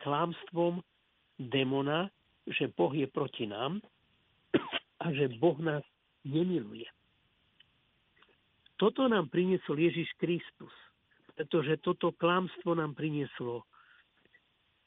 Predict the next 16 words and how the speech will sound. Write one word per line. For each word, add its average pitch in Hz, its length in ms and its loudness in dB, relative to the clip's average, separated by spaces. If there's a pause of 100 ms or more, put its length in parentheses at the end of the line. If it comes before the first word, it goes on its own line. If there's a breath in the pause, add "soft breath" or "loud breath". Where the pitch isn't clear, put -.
(280)
skúsenosť 135 580 2
s 107 160 -10
hriechom 190 640 0 (320)
a - 160 -4
hriech 156 240 2
nám 156 240 -2
priniesol 139 520 -4 (120)
smrť. 131 260 -6 (1040 soft breath)
Eva 196 320 6
a 170 200 0
Adam 156 480 -2 (220)
po 160 80 0
tom 156 260 0
prvom 170 460 0
hriechu, 143 640 0 (320 loud breath)
ktorý 156 260 2